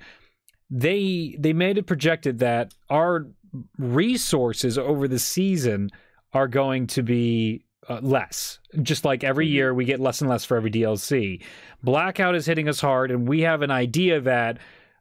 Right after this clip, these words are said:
Speaker 1: we, we won't be able to make from the ground up new maps for Ether because we're focusing on Chaos.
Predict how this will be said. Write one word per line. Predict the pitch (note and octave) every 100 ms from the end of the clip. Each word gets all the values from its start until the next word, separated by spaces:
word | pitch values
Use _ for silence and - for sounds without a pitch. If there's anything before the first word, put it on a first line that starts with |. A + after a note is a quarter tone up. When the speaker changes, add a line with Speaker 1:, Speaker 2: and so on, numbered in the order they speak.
| _ -
Speaker 1:
we, | D3 F#3 G#3 - _ F3+
we | C#3+ E3+ G3
won't | F#3+ G3 E3+
be | F3
able | E3 D#3
to | - C#3+
make | D3 F3+ D3 - - - _ D3 A#2
from | - D#3
the | D3
ground | B2+ D#3 E3 D#3
up | D3
new | C3+ D3 F3
maps | E3 D#3 C#3
for | - C#3+
Ether | - A3 G#3+ C#3+ C3 C3 C3+ -
because | C#3 D3+ B2+
we're | C#3
focusing | D#3 C3 B2 C3+
on | B2 A#2+
Chaos. | - F#3+ C3+ F#2 - -